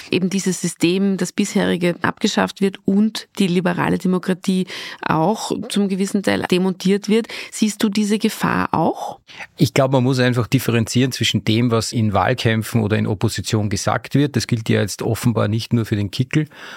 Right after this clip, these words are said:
Speaker 2: sondern auch für alle anderen. Man muss jetzt einmal die Festlegungen anschauen der anderen Partei.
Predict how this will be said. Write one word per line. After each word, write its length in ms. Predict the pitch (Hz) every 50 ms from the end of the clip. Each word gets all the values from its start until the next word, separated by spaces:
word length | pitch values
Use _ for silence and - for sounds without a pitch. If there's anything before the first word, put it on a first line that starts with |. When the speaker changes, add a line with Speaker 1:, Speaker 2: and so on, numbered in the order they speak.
| - -
Speaker 2:
sondern 300 | - - 117 110 110 110
auch 180 | 101 113 104
für 180 | - - 113 110
alle 200 | 101 101 104 104
anderen. 260 | 98 107 135 143 135 117
Man 100 | 113 113
muss 220 | 110 110 110 -
jetzt 180 | - 117 - -
einmal 100 | 110 107
die 80 | 101 98
Festlegungen 720 | - 107 110 107 - - 104 101 98 104 98 104 104 104
anschauen 460 | 98 98 104 107 - 107 107 107 104
der 100 | 101 98
anderen 420 | 95 92 98 113 123 117 113 107 107
Partei. 360 | 113 107 - 104 98 104 107